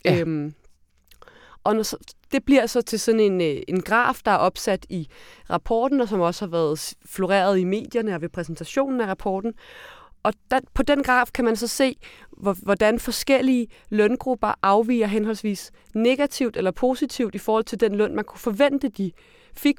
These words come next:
Speaker 2: baseret på de her tre kriterier,
Speaker 1: Ja.
Speaker 2: jeg lige nævnte. Og når man kigger på det, jamen, så bonger sådan noget som pædagoger, rengøringsassistenter og sosu-hjælpere ret negativt ud.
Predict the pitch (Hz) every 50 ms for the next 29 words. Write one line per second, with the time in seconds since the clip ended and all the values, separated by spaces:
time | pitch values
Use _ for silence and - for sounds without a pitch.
0 | - - 220 - - 247 220 196 - 185 202 196 175 - - 196 165 - - 165
1 | - - 185 175 160 156 160 156 143 147 139 139 139 - - - - - - -
2 | - - - - - 226 226 233 233 214 - 302 302 320 302 - 233 - 269 269
3 | 285 - - - - - - _ - 208 226 220 220 226 - - - 277 254 262
4 | 262 _ _ - 240 214 208 208 208 202 196 196 - - - - - - 247 233
5 | 240 226 220 226 220 - - 226 202 190 - - 208 185 185 190 _ - 269 285
6 | 269 - 262 262 269 254 - - - - 190 196 196 196 214 233 269 247 233 226
7 | 233 - - 208 - - 196 - 220 196 196 185 190 - - 190 - - - 233
8 | 226 247 - - 294 247 226 202 185 180 - 185 180 175 190 185 - - 226 226
9 | 240 269 339 320 - - - 262 233 247 247